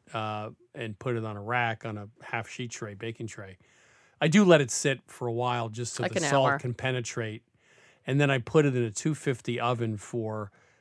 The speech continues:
Speaker 1: fifteen or twenty minutes, depending on the thickness of the steak, to bring it up to about ninety-five and then, or a hundred, and then finish it in a skillet for a couple minutes aside or on a grill. That will bring, obviously, the meat up to temperature,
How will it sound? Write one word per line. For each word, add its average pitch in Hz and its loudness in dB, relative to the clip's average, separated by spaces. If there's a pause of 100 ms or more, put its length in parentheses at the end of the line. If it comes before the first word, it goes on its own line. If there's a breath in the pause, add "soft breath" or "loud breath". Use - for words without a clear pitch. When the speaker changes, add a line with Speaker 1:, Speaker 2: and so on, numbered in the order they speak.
Speaker 1:
fifteen 143 0
or 113 0
twenty 117 -2
minutes, 113 -2
depending 110 -6
on 107 -6
the 104 -10
thickness 117 -6
of 104 -8
the 104 -12
steak, 123 -2 (640 soft breath)
to - -6
bring 135 2
it 123 2
up 123 0
to - -4
about 113 -4
ninety-five 117 0 (120)
and 117 -4
then, 107 -6
or 104 -8
a 95 -10
hundred, 113 -4
and 113 -4
then 110 -2
finish 135 0
it 104 -10 (180)
in - -12
a 107 -8
skillet 117 -4
for - -20
a 113 -18
couple 107 -8
minutes 107 -10
aside 113 -4
or 104 -10
on 101 -12
a 101 -14
grill. 110 -2 (840 soft breath)
That 147 6 (100)
will 147 8
bring, 131 2
obviously, 113 -4
the 107 -10
meat 113 -4
up 107 -8
to - -20
temperature, 117 0